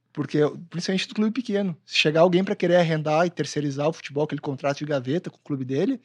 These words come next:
ele vai saber, "Opa, mas quem é esse cara? O que que esse cara quer? Pô, ele quer descobrir o novo Ronaldinho, que nem ele tá falando,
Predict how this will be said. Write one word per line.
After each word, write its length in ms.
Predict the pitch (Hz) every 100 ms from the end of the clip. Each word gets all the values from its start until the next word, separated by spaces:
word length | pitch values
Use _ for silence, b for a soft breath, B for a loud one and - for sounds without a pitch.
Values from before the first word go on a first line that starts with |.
| b b b b _
ele 160 | 135 135
vai 140 | 151
saber, 260 | 151 160 175
"Opa, 400 | 214 185 135 - _
mas 240 | - 131 -
quem 180 | 139
é 40 | 165
esse 120 | 202
cara? 380 | - 185 185 - _ _ _ _ _ _ _ _
O 40 |
que 100 | -
que 80 | 151
esse 140 | 208 -
cara 200 | 190 175
quer? 160 | 151
Pô, 140 | 139 170
ele 80 |
quer 160 | - 143
descobrir 380 | 131 - 131 147
o 80 | 175
novo 640 | 160 185 180 139 139 139
Ronaldinho, 600 | 135 143 135 131 143 220
que 80 | 202
nem 100 | 165
ele 80 | 156
tá 120 | 160
falando, 500 | 147 135 165 240